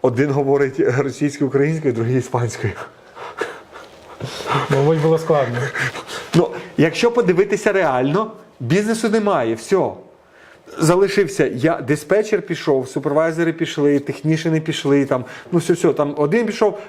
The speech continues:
Speaker 1: потім другий, я почав багато робити змін, людям не подобалось, і потім всі такі, та, типа, корабель тоне, всі розбіглися, знаєш, та, ну, поки він не потонув, всі розбіглися. А залишилося двоє людей, куди, яким не було куди бігти.
Speaker 2: І ти як капітан.
Speaker 1: <laughs> Так,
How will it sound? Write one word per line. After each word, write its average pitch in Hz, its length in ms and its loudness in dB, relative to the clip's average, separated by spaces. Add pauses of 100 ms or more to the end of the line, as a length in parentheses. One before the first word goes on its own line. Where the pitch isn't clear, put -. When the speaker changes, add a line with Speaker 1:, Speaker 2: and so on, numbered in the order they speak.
Speaker 1:
потім 156 300 2
другий, 202 300 2
я 147 80 4
почав 156 280 -2
багато 151 300 0
робити 143 280 0
змін, 147 260 -2
людям 147 240 2
не 143 60 -2
подобалось, 208 640 2 (280)
і 175 60 2
потім 165 280 0
всі 160 160 -4
такі, - 220 -4
та, 214 160 2
типа, 208 220 -4
корабель 160 300 0
тоне, 170 240 0
всі 139 160 -4
розбіглися, 107 540 -4
знаєш, 113 280 -2
та, 127 120 -4 (180)
ну, 143 120 0
поки - 240 -2
він 135 100 2
не 135 80 0
потонув, 170 360 2
всі - 180 -2
розбіглися. 107 560 -2 (560)
А 131 100 2
залишилося 160 460 4
двоє 147 260 2
людей, 151 260 2
куди, 135 220 -2 (420)
яким 151 240 0
не 147 80 0
було 143 180 2
куди 135 180 0
бігти. 117 340 -4 (240)
Speaker 2:
І 143 40 0
ти 151 120 0
як 151 160 2
капітан. 143 400 0 (260)
Speaker 1:
<laughs> 165 360 2
Так, 131 260 0